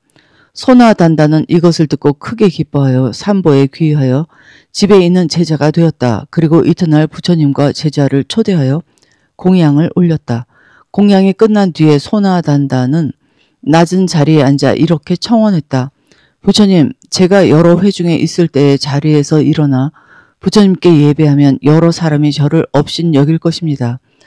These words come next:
그리하여 저의 명예가 떨어지면 저의 수입도 줄 것이오니 제가 손만 펴서 예배하더라도 서서 예배하는 것으로 생각하시고 받아주십시오.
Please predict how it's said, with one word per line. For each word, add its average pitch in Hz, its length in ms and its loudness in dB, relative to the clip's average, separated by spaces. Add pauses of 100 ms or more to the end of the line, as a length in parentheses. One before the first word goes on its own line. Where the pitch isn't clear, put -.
(320)
그리하여 202 500 4
저의 180 280 2
명예가 156 440 2
떨어지면 151 640 0
저의 143 260 0
수입도 170 520 0
줄 160 240 -2
것이오니 147 640 -2 (500)
제가 190 260 4
손만 220 380 2
펴서 170 380 0
예배하더라도 156 920 0 (380)
서서 226 400 2
예배하는 165 480 2
것으로 147 340 -2
생각하시고 156 720 -4
받아주십시오. 143 1080 -4